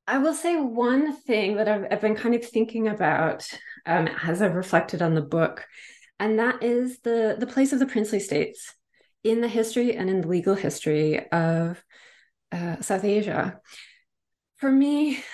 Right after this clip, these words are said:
uh, the question of where Hyderabad, Hyderabad state kind of fit into this study was one that,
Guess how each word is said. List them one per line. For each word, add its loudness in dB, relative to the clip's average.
uh, 2
the -2
question 0
of 0
where 0
Hyderabad, 0
Hyderabad 0
state -2
kind -2
of -2
fit 0
into -2
this 0
study 0
was -2
one 2
that, 0